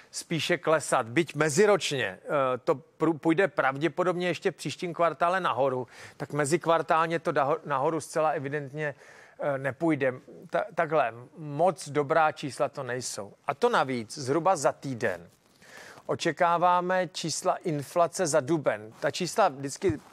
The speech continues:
ta měsíční inflační, jsou rychlejší než celé H D P. Ten, eh, sběr dat a výpočet toho, eh, růstu či poklesu H D P je prostě pomalejší než u té inflace.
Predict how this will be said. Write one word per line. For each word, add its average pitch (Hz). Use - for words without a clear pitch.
ta 151
měsíční 147
inflační, 147
jsou 165
rychlejší 160
než 151
celé 151
H 131
D 139
P. 123
Ten, 127
eh, 123
sběr 139
dat 151
a 151
výpočet 147
toho, 147
eh, 165
růstu 143
či 160
poklesu 156
H 143
D 151
P 165
je 156
prostě 156
pomalejší 160
než 160
u 165
té 180
inflace. 147